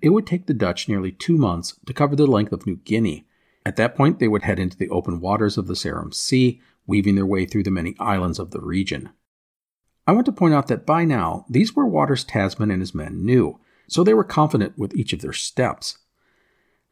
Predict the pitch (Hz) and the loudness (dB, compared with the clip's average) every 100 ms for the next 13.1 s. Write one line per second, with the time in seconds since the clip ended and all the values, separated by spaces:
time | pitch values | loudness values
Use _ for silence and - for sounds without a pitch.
0 | _ 139 160 156 - 147 160 143 - 95 | _ 2 2 0 0 0 2 0 2 2
1 | 101 - 113 151 147 135 117 - 95 87 | 2 -2 -2 0 2 2 0 0 -2 -2
2 | 90 104 104 123 - - 147 156 170 156 | 0 0 2 0 0 -2 -2 0 -2 0
3 | 143 117 - 104 98 78 - 113 127 127 | 0 0 0 0 0 -4 -2 2 4 2
4 | - 104 - 78 78 85 107 104 71 - | 2 -2 -4 -6 -4 0 0 0 -6 -12
5 | _ _ _ _ _ - 156 175 170 160 | _ _ _ _ _ 2 4 4 6 4
6 | 120 120 127 - 127 - 101 98 92 87 | 4 4 4 2 -2 0 -2 0 -2 -4
7 | - 110 101 110 101 101 110 95 82 76 | -2 2 2 0 0 0 0 0 -6 -8
8 | - - 120 - - _ _ - 98 101 | -6 0 0 -2 -14 _ _ -2 0 4
9 | 113 104 101 98 90 - 107 - 98 78 | 4 2 2 0 0 -2 -4 -2 -4 -4
10 | - - - 127 - 98 - 95 90 85 | -8 -2 0 -2 -2 -2 -2 -2 -2 -4
11 | 82 76 - 90 104 98 80 80 _ _ | -4 -6 -8 0 0 0 -4 -10 _ _
12 | _ _ _ _ - 160 170 110 131 87 | _ _ _ _ 0 2 2 2 0 -2